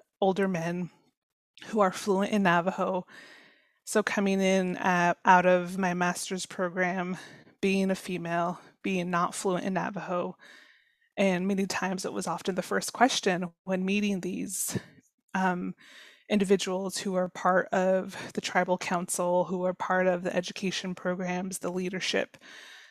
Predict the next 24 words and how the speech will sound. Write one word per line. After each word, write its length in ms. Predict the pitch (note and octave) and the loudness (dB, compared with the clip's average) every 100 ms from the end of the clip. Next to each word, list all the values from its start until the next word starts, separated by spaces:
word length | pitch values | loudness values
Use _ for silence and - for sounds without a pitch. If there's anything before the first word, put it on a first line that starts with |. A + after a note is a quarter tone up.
| _ - | _ 4
That 120 | F#3 | 6
was 100 | A3+ | 8
often 280 | B3 B3 C#4 | 8 8 6
their 160 | B3 A#3+ | 6 6
first 260 | B3 B3 | 4 2
question, 580 | - E4+ - G3 F3+ F3+ - - - _ _ _ _ - | 4 2 4 0 0 -4 -8 -16 -20 _ _ _ _ -2
like, 220 | F#3 - | -2 -2
"Are 100 | F#3 | -2
you 120 | F#3 | -2
fluent 320 | - F3+ F3+ | -2 -2 -2
in 120 | G3 F3+ | -2 -2
Navajo?" 540 | F3+ G3 G#3+ D4 D4+ - - - - - - _ - | 0 0 2 2 0 -6 -20 -18 -20 -20 -20 _ -2
And 240 | - F#3+ | 0 2
having 380 | F#3 F#3 F#3 G#3 | 2 2 4 2
to 140 | - A3 | 2 0
say 300 | - G3 F#3+ | 2 2 2
no, 680 | F3 E3+ F3+ F#3 G3+ A3 - _ _ _ | 0 -2 -2 0 0 -2 -6 _ _ _
you 180 | - G#3 | -2 0
see 240 | - F#3 E3+ | 0 0 0
their 140 | F#3 | 0
attitude 500 | - F3+ F#3+ - F#3+ | 0 -2 -4 -8 -6
change 420 | - G3 G#3 F#3+ | -4 -4 -6 -8
really 220 | F3+ E3+ - | -8 -8 -6
quick 360 | - - - | -8 -10 -14